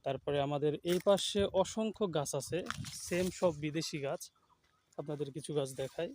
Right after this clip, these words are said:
দেখুন কত সুন্দর, মাটিতে আপনার হেলে গেছে, মাটিতে ঠেকে গেছে ডাল। আমের ভরে, আমের ভরে মাটিতে ঠেকে গেছে। বিভিন্ন ধরনের আম আছে আমাদের কাছে, আপনারা দেখুন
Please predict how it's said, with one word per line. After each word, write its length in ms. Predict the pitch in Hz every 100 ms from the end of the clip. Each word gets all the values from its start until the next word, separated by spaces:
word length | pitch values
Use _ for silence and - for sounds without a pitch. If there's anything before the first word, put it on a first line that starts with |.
| - - - 147
দেখুন 360 | 135 165 208 269 - _ _ _ _ _ _ _ _ _ _ _
কত 200 | - 185
সুন্দর, 240 | - 175 151
মাটিতে 480 | 160 170 - 202
আপনার 220 | 202 208 185 -
হেলে 200 | 202 208
গেছে, 260 | 143 - 143
মাটিতে 340 | 156 160 175
ঠেকে 260 | - 185 185
গেছে 260 | 170 175
ডাল। 300 | 147 156 220 247 - - _ _ _ _ - - -
আমের 340 | 170 196 208
ভরে, 460 | 165 - 170 151 131 -
আমের 280 | 170 175 185
ভরে 260 | 156 175 196
মাটিতে 380 | 180 170 156
ঠেকে 280 | 165 175 170
গেছে। 260 | 135 - 151 _ _ _ _ _ _
বিভিন্ন 360 | 180 175 214 220
ধরনের 360 | 208 196 202 185
আম 180 | 175
আছে 200 | 165 -
আমাদের 300 | 160 151 147
কাছে, 300 | 143 139 202 269 -
আপনারা 380 | 156 160 147 143
দেখুন 400 | 135 - 190